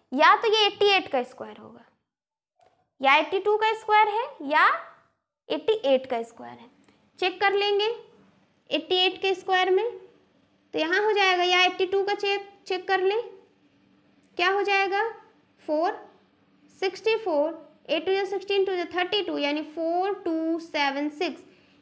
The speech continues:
ये आ रहा है एट्टी टू का स्क्वायर, यानी ये हमारा ऑप्शन कट गया,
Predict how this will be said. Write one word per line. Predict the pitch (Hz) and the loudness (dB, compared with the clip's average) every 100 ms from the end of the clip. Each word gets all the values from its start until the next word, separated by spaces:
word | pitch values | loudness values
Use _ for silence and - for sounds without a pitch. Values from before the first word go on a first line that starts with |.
| - | -2
ये | 320 370 | 2 4
आ | 381 | 4
रहा | 403 | 4
है | 403 | 2
एट्टी | 392 403 | 0 -2
टू | 403 403 | -2 -2
का | 415 | -4
स्क्वायर, | 403 415 427 427 277 | -4 -2 -2 0 -2
यानी | 277 294 | -2 -2
ये | 277 302 381 | -2 -2 -2
हमारा | 359 330 302 294 | -2 -4 -2 -2
ऑप्शन | 285 - 277 233 | -4 -6 -8 -6
कट | 220 226 | -8 -6
गया, | 262 302 | -4 -4